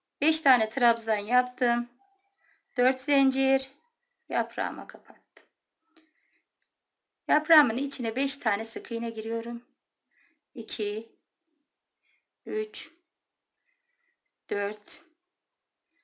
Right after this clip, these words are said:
beş. Altıncıyı da bu şekilde kapattım buraya. İki,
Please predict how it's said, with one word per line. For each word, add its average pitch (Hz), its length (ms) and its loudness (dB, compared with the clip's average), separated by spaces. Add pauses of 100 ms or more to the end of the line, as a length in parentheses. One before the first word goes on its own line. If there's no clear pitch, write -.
(380)
beş. - 460 -10 (840)
Altıncıyı 269 560 2
da 269 120 2
bu 262 60 -8
şekilde 214 640 -6 (1040)
kapattım 196 640 -6
buraya. 165 300 -16 (1000)
İki, 196 560 -6